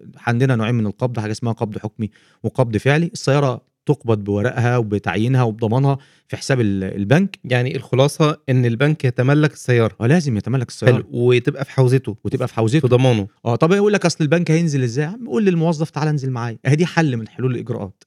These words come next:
Speaker 2: مم.
Speaker 1: طب هل الموظف هينزل؟ آه، هينزل.
Speaker 2: هينزل. بينزل
Speaker 1: تمام؟
Speaker 2: فعلًا.
Speaker 1: طب مش راضي ينزل؟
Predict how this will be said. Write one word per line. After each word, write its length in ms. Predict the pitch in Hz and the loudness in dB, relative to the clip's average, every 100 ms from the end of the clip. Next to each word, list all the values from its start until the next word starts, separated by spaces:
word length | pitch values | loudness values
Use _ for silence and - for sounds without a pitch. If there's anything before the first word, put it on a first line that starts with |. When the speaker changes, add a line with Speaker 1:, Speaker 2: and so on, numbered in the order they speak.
| _ | _
Speaker 2:
مم. 180 | 113 101 95 | -10 -10 -2
Speaker 1:
طب 120 | 135 | 4
هل 100 | 165 196 | 4 4
الموظف 460 | 165 170 151 - | 2 2 0 0
هينزل؟ 320 | 139 160 156 - | 0 2 -2 -2
آه، 100 | 123 | 0
هينزل. 340 | 107 82 - - | 0 -4 -12 -2
Speaker 2:
هينزل. 320 | 117 123 113 _ _ _ - | 0 2 -2 _ _ _ -16
بينزل 300 | 110 117 113 | -6 0 2
Speaker 1:
تمام؟ 160 | 131 151 | 0 -2
Speaker 2:
فعلًا. 120 | 101 101 - | -10 -16 -4
Speaker 1:
طب 360 | 131 117 110 127 | -2 -2 -2 0
مش 360 | 123 127 - | 2 0 0
راضي 160 | 143 143 | 0 2
ينزل؟ 360 | 143 127 131 | 0 0 -2